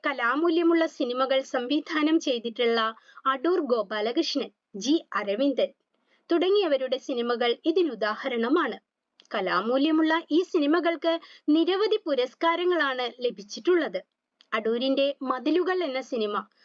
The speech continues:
മമ്മൂട്ടി നായകനായി എത്തുന്ന വൈക്കം മുഹമ്മദ് ബഷീറിന്റെ മതിലുകൾ എന്ന നോവലിന്റെ ച-, ചലച്ചിത്രാവിഷ്കാരം ഗാനരംഗങ്ങളില്ലെങ്കിലും കാഴ്ചക്കാരെ ആകർഷിക്കുന്നുണ്ട്.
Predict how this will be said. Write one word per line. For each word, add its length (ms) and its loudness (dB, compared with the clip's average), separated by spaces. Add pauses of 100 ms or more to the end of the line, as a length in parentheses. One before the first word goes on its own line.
(160)
മമ്മൂട്ടി 680 2
നായകനായി 640 2
എത്തുന്ന 540 -2 (340)
വൈക്കം 440 0
മുഹമ്മദ് 400 0
ബഷീറിന്റെ 720 -2 (320)
മതിലുകൾ 560 0
എന്ന 200 -4
നോവലിന്റെ 580 0
ച-, 280 -4 (220)
ചലച്ചിത്രാവിഷ്കാരം 1160 -2 (360)
ഗാനരംഗങ്ങളില്ലെങ്കിലും 1400 0
കാഴ്ചക്കാരെ 720 -2 (280)
ആകർഷിക്കുന്നുണ്ട്. 960 0